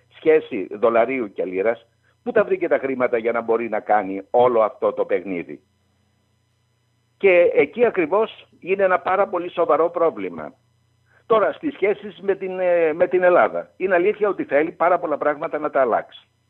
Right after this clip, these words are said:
Ήδη από καιρό έχει δημιουργήσει θέμα σχετικά με τη διαχείριση του Αιγαίου, διότι ζητά να, η γραμμή να ξεκινά από την, ε, Αμοργό και να καταλήγει στη Σαμοθράκη.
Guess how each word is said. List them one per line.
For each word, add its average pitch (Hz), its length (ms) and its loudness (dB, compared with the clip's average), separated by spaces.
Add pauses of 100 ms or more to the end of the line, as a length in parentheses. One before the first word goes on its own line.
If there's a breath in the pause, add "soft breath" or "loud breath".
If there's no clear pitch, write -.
(540 soft breath)
Ήδη 180 300 -2 (120)
από 123 220 2
καιρό 117 540 0
έχει 175 300 -4
δημιουργήσει 156 600 -6
θέμα 131 360 0
σχετικά 139 440 -2
με 160 120 -4
τη 143 120 -6
διαχείριση 123 580 -2
του 110 80 -6
Αιγαίου, 117 520 2
διότι 131 500 0
ζητά 113 600 -4 (540)
να, 123 260 0
η 143 140 0
γραμμή 131 420 0
να 135 120 -2
ξεκινά 123 760 -4
από 139 540 0
την, 110 340 -8
ε, 101 320 -6 (760)
Αμοργό 104 440 0
και 151 140 -4
να 147 80 -4
καταλήγει 131 360 -2
στη - 80 -20
Σαμοθράκη. 107 600 -4